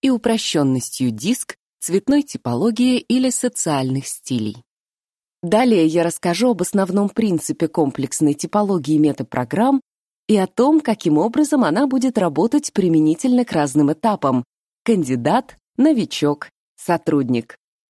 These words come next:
Структура типологии, которую я предлагаю вашему вниманию, позволяет выделить восемь типажей на основе комбинаторики шести очень значимых метапрограмм.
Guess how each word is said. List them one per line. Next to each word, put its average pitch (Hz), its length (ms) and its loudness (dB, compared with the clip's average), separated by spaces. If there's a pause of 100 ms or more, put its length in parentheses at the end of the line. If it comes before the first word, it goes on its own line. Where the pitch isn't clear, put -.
(180)
Структура 302 600 0
типологии, 233 640 0
которую 196 460 0
я 185 160 -2
предлагаю 185 520 -2
вашему 131 380 -2
вниманию, 139 600 0 (440)
позволяет 185 500 0
выделить 208 640 -2
восемь 175 540 -2
типажей 143 680 -2 (280)
на 156 200 2
основе 143 420 0
комбинаторики 156 840 0
шести 220 440 -2
очень 269 300 2
значимых 233 680 -2
метапрограмм. 185 920 -2